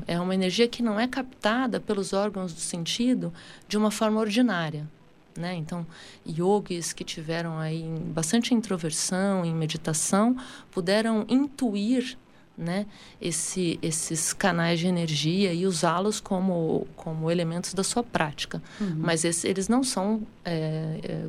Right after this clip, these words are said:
Speaker 1: canais captados por uma, uma consciência ordinária, né?
Speaker 2: Tem um trabalho ali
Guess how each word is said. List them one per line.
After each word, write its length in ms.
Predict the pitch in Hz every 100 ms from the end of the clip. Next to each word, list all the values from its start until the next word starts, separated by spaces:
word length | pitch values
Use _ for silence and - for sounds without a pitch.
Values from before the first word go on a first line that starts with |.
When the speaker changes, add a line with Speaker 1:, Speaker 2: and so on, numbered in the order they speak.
| 156
Speaker 1:
canais 320 | 185 170 170
captados 580 | - 190 - 196 214 -
por 180 | - 277
uma, 300 | 262 247 220
uma 180 | 220 208
consciência 540 | 214 208 - 185 180 190
ordinária, 580 | 180 214 165 147 147 151 - -
né? 180 | 160 190 -
Speaker 2:
Tem 180 | - 165
um 100 | 160
trabalho 840 | 160 175 156 165 165 175 175 180 175
ali 680 | 165 160 165 165 165 156